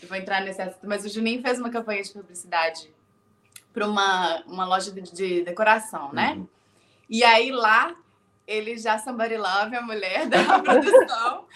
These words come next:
Speaker 1: e falou, "Vocês têm uma presença na social media e tal?" E já mostrou a gente. E aí ela acabou, é, ele, ele não só fez esse trabalho que ele foi contratado pra fazer como ator, ninguém sabia da social media dele, mas ele mesmo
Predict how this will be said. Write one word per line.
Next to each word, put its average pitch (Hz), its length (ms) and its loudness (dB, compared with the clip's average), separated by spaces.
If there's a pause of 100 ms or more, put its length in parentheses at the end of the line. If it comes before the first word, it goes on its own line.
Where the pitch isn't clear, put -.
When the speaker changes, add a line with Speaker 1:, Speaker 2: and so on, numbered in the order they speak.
(300)
Speaker 1:
e - 180 -4
falou, 285 520 4
"Vocês 311 300 -14
têm 359 380 -6
uma 220 160 -8
presença 208 400 -10
na 185 100 -4
social 175 380 -10
media 240 480 -6
e 185 60 -12
tal?" 254 560 6
E 233 200 -4
já 240 180 -2
mostrou 247 480 -4
a 254 100 -6
gente. 240 640 -10 (340)
E 285 60 -4
aí 302 160 6
ela 302 140 6
acabou, 311 640 0 (760)
é, 247 400 0
ele, 262 180 2
ele 269 220 -2
não 349 200 -2
só 254 300 2
fez 208 260 -6
esse 202 180 -10
trabalho 170 460 -4
que - 120 -18
ele 175 100 -10
foi 180 120 -14
contratado 175 540 -8
pra - 280 -12
fazer 170 180 -8
como 170 280 -12
ator, 180 480 -8
ninguém 170 300 -10
sabia 170 340 -6
da 165 80 -10
social 170 340 -12
media 156 220 -16
dele, 151 220 -12
mas 247 340 -2
ele 233 280 0
mesmo 277 600 -2